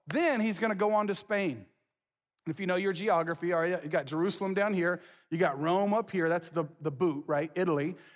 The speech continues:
and then to the west of that, you've got Spain. So Rome is on the way to Spain from where he was at. So he's g-,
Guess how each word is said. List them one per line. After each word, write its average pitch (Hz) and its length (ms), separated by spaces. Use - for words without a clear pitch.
and 160 120
then 190 140
to 214 120
the 165 100
west 185 480
of 180 220
that, 185 240
you've 175 120
got 190 200
Spain. 196 460
So 185 260
Rome 175 400
is 175 200
on 180 180
the 208 80
way 170 220
to 185 120
Spain 170 320
from 165 200
where 147 140
he 156 120
was 185 180
at. 269 300
So - 120
he's 180 200
g-, 175 120